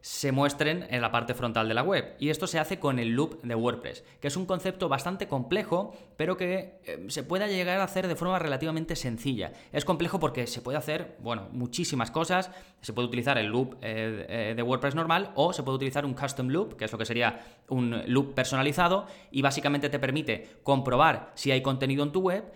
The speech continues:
y mostrarlo en función de lo que tú le digas. Por ejemplo, muéstrame todas, eh, hasta ocho entradas que sean de las categorías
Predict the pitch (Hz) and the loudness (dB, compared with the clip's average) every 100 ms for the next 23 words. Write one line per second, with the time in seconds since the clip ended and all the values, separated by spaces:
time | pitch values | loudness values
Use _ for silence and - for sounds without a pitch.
0 | - _ - 170 143 - 165 160 160 - | -20 _ 0 2 2 2 2 4 2 0
1 | - 147 147 139 139 127 156 160 170 - | -4 0 2 2 0 2 4 4 4 -2
2 | - - 131 123 117 135 117 107 90 - | -10 0 4 4 2 2 4 2 0 -6
3 | - - 101 113 120 95 - - 127 143 | -14 -12 -6 -2 -2 -2 -8 -6 0 2
4 | 143 147 160 185 - - - - 139 143 | 2 2 2 0 -10 -20 -10 2 4 4
5 | 139 - - 120 120 117 113 131 - 131 | 2 -4 -10 -6 -4 -2 0 0 2 2
6 | 147 151 135 147 190 233 254 - - - | 2 2 2 2 2 0 -4 -12 -20 -16
7 | - 135 135 143 151 170 143 131 127 - | -4 -2 2 2 2 0 -2 0 0 0
8 | 120 120 131 147 160 156 | -2 0 2 2 0 -2